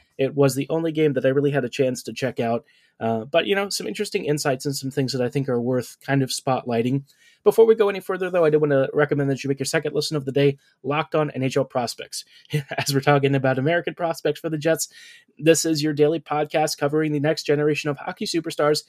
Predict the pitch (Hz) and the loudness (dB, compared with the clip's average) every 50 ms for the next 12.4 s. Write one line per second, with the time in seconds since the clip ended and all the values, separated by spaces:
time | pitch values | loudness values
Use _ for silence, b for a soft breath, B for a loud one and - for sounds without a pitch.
0 | b b b b _ 131 143 147 143 147 143 139 135 - - 143 131 127 135 - | b b b b _ 0 2 2 4 4 2 2 0 0 -2 -2 -2 -2 -4 -4
1 | 127 123 131 123 117 - 127 127 113 - 107 104 101 - - - - b b b | -4 -2 -2 -2 -2 0 -2 -2 -2 -4 -8 -8 -8 -10 -14 -16 -20 b b b
2 | b b b _ 135 139 143 156 151 - - 147 135 143 139 - _ _ _ - | b b b _ 2 4 4 4 2 2 -2 2 2 2 0 0 _ _ _ -4
3 | 151 156 160 151 165 156 151 139 139 139 151 151 139 143 _ - 123 120 - 147 | 0 0 0 0 2 0 0 0 0 0 0 0 0 -2 _ -6 -4 -4 -2 -2
4 | 165 156 - 156 143 139 135 - 143 143 139 - _ - 175 202 202 202 208 202 | -2 -2 -2 -2 -2 -2 -2 -2 -4 -4 -6 -8 _ -6 -6 -6 -4 -4 -4 -4
5 | 196 - - - 147 156 170 170 147 - 151 139 139 _ - 139 139 - - 143 | -4 -6 -6 -4 -2 -2 -2 -2 -4 -6 -8 -8 -6 _ -2 -2 -2 -2 -4 -6
6 | 135 - _ - 135 135 123 123 127 - 127 123 123 - B B B B B - | -6 -6 _ -14 -8 -4 -4 -4 -4 -4 -6 -8 -8 -8 B B B B B -10
7 | 196 - - 156 147 156 143 - 135 123 131 123 - - 98 - 110 - b b | 0 2 2 4 4 2 0 0 -2 -4 -4 -6 -8 -12 -12 -14 -14 -20 b b
8 | b b b b b _ 147 147 147 139 - 143 135 - - 147 156 147 - 147 | b b b b b _ 2 2 2 2 0 -2 -2 0 0 2 2 2 2 0
9 | 131 - - 202 - - - 185 180 - - 139 123 127 123 143 143 147 147 139 | -2 0 -2 -4 -4 -2 -4 -6 -6 -4 -6 -4 -4 2 2 4 6 6 4 4
10 | 139 143 139 127 123 - - 147 151 151 139 151 147 - 151 139 135 - 147 135 | 2 0 0 0 -2 -2 0 0 0 2 0 -2 0 2 0 0 0 -2 -2 -2
11 | 131 - - 135 131 127 - 131 - - 135 131 131 - - 120 113 117 107 151 | -2 -2 -4 -6 -4 -2 -4 -4 -2 -2 -4 -4 -4 -4 -6 -6 -6 -4 -2 -2
12 | 160 151 - - 147 147 143 - | -2 -2 2 2 2 2 2 -2